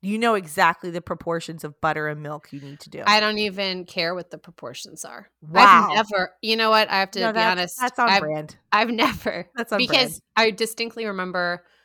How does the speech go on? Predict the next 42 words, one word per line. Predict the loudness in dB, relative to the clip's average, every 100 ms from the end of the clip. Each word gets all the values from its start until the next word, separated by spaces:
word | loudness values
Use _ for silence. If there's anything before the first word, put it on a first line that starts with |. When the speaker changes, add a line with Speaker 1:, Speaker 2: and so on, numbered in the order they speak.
| _ -8
Speaker 2:
one | -6 -4
time | -4 -4
when | -2
I | -4
was | -4 -8
in | -8 -10
upper | -6 -6
elementary | -6 -10 -12 -12
school, | -14 -12 -10
my | -10
brother | -10 -10 -10
had | -10
his | -12 -10
friend | -8 -8 -8
over. | -10 -8 -8 -8 -12 _ _
We | -8
were | -6 -6
making | -8 -8 -10
ourselves | -10 -10 -10 -10 -12
macaroni | -14 -16 -18 -18
and | -16
cheese. | -12 -8 -6 -6 -8 -12 _ _ -14
And | -10
he | -6 -6
was | -6 -8 -6
like, | -6 -6 _ -10
"This | -10 -8
is | -12 -14 _
how | -2 -2
much | -2 -8 -8 -12 -4
butter | -4 -4
you | -10 -14
need." | -16 -18 -18 -20 _
And | -10 -6
my | -6
brother | -6 -6 -6
and | -6
I | -8
were | -8 -8
like, | -8 -10 _ _ -18
"Eh, | -14 -14 _ -12
no. | -8 -6 -8